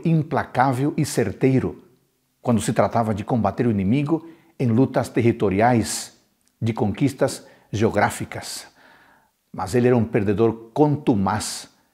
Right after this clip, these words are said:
quando se tratava de dar exemplo positivo aos seus filhos.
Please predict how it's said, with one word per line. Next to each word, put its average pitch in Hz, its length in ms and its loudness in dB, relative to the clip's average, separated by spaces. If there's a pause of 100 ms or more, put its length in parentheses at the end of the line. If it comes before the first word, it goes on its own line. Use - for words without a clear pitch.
(340)
quando 127 180 0
se - 120 -6
tratava 107 440 -2
de 101 120 -2
dar 110 180 2
exemplo 117 420 0
positivo 135 760 -2
aos 117 200 -2
seus - 320 -6
filhos. 110 580 -4